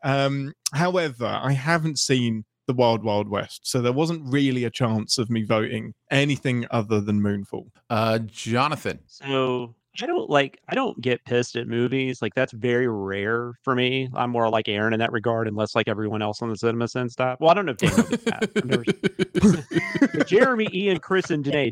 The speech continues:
Speaker 3: definitely get mad.
Speaker 1: We get
Speaker 3: Uh, so there's
Speaker 1: mad.
Speaker 3: maybe,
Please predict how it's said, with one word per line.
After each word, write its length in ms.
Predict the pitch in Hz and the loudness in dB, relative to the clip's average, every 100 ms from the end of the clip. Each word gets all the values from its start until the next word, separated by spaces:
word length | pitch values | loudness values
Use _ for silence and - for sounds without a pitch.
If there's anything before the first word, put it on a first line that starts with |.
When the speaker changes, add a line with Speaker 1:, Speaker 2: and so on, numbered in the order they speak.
| - | 0
Speaker 3:
definitely 460 | 139 - 131 123 107 | 0 2 -2 -2 -4
get 200 | 107 98 | -4 -6
mad. 200 | 98 - 156 | -10 -6 -2
Speaker 1:
We 120 | 202 | 0
get 180 | 202 131 | 0 2
Speaker 3:
Uh, 240 | 131 131 127 | 2 4 4
so 80 | |
there's 180 | 120 107 104 | 2 2 0
Speaker 1:
mad. 80 | 214 | 0
Speaker 3:
maybe, 360 | 202 170 147 | 0 0 -4